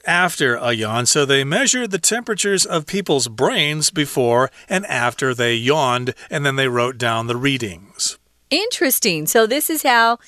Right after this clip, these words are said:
Speaker 2: they actually conducted their research. Um, <laughs> I would never even have thought of this. So interesting. So, um, they discovered that these temperatures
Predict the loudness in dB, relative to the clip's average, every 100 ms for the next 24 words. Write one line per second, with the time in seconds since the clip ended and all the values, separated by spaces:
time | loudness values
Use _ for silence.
0 | -20 -20 -20 _ 2 4 2 -2 -4 -2
1 | -2 2 2 2 0 0 -2 0 2 2
2 | 0 -2 0 0 0 0 -2 -6 -6 -10
3 | -12 -20 -14 0 2 4 0 -4 -6 -4
4 | -4 -2 0 0 -2 -2 -4 -4 0 2
5 | 2 0 -4 -6 -8 -20 -20 -20 -14 -2
6 | 2 2 2 0 -2 -2 -2 -2 0 -2
7 | -2 -4 0 2 2 0 -10 -20 -10 0
8 | 2 4 2 2 2 -4 2 4 4 2
9 | 2 2 2 -4 -4 -2 0 0 0 0
10 | 4 4 2